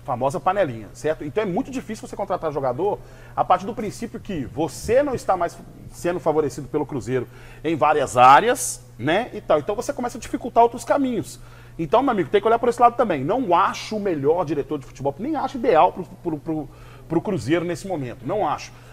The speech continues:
Mas existem também as dificuldades nesse momento para que o Cruzeiro possa contratar, principalmente pelo momento que ele vive e pela situação que está acontecendo dentro das panelinhas,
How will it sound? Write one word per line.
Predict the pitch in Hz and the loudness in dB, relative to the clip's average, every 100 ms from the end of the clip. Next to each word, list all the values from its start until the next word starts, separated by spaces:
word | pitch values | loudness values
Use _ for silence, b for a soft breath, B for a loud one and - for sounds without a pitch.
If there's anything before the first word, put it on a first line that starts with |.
| B | B
Mas | 160 151 | 0 0
existem | 131 190 247 | -2 -4 -4
também | 185 | -2
as | 196 185 | -4 -4
dificuldades | 208 233 247 226 143 151 160 | -6 -6 -6 2 2 2 -2
nesse | 185 180 | -6 -4
momento | 214 190 147 175 - B B | -4 -2 -2 -6 -12 B B
para | 175 180 | -4 -4
que | |
o | 190 | -4
Cruzeiro | 156 160 | -4 -4
possa | 156 156 151 | -2 -4 -4
contratar, | 165 151 143 - 170 - | -8 -4 -4 0 -4 -4
principalmente | 233 196 185 | -6 -6 -4
pelo | 185 180 | -4 -2
momento | 165 160 269 | -2 -2 -6
que | - | -6
ele | 262 156 | -6 -4
vive | 170 220 226 | -6 -8 -8
e | |
pela | 151 196 | -4 -4
situação | - 214 175 - 214 262 | -4 -2 -4 -4 -8 -6
que | |
está | - | -4
acontecendo | 202 190 151 208 208 | -4 -4 -8 -10 -8
dentro | 214 202 | -8 -8
das | - | -8
panelinhas, | - 220 214 202 233 - | -2 -2 -2 -2 -6 -8